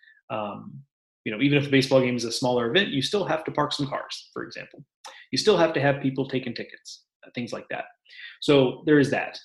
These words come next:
Um, but in the fall, uh, one thing I'm kinda interested in is that it does seem like there is movement, uh, from a football standpoint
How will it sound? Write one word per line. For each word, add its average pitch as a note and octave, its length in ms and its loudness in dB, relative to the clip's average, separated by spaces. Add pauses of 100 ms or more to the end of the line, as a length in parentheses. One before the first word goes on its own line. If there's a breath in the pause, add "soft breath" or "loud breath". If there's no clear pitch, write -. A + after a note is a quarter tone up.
(140)
Um, C3+ 320 2
but F3+ 100 6
in A#3+ 60 2
the B3 80 6
fall, F3+ 380 6
uh, - 80 -6 (260)
one F#3+ 200 2
thing F3+ 120 6
I'm D3+ 120 4
kinda C#3 180 6
interested C#3 340 4
in C3 140 2
is A#2+ 140 0
that B2+ 100 2
it C#3+ 220 -2
does G#3 260 2
seem D3+ 300 2
like B2 340 2
there C3 160 4
is B2+ 200 0
movement, A#2 460 -2 (1080)
uh, C#3+ 60 -12
from C#3 160 -2
a C3 40 0
football C#3 360 4
standpoint A#2 580 -2